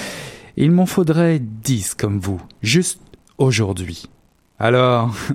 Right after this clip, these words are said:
<laughs> bienvenue chez Garda, monsieur Saint-Jacques. Bienvenue chez Garda. Bonsoir à toutes, bonsoir à tous. Ceci est un extrait de Sainte Famille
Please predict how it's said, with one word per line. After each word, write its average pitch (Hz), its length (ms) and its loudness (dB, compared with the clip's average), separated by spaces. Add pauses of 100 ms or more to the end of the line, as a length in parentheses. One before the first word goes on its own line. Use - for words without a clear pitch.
(420)
<laughs> 175 580 -8
bienvenue 110 600 2
chez 104 220 -2
Garda, 120 480 2
monsieur 101 320 -2
Saint-Jacques. 98 640 -4 (240)
Bienvenue 101 840 0 (460)
chez - 260 -4
Garda. 85 460 -8 (1300)
Bonsoir 214 540 4
à 175 100 2
toutes, 214 380 0
bonsoir 127 640 2
à 120 80 2
tous. 147 260 2
Ceci 175 680 2
est - 180 -2
un 107 220 2
extrait 147 640 0
de 104 360 -2
Sainte 190 480 2
Famille 107 640 0